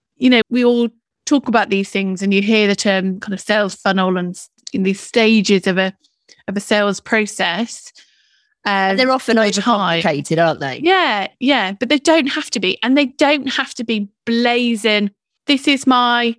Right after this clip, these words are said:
Speaker 1: top off funnel." <laughs> This is my, people don't know where they are on that, that kind of journey. And I think it's really important that we learn from that and we understand how we can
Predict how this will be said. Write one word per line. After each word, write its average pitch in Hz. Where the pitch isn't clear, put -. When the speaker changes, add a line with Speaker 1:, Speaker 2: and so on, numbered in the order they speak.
Speaker 1:
top 269
off 226
funnel." 202
<laughs> -
This 349
is 277
my, 254
people 339
don't 294
know 254
where 220
they 214
are 190
on 185
that, 175
that 196
kind 190
of 185
journey. 196
And 208
I 202
think 220
it's -
really 190
important 196
that 185
we 190
learn 202
from -
that 175
and 214
we 226
understand 214
how 202
we 202
can 196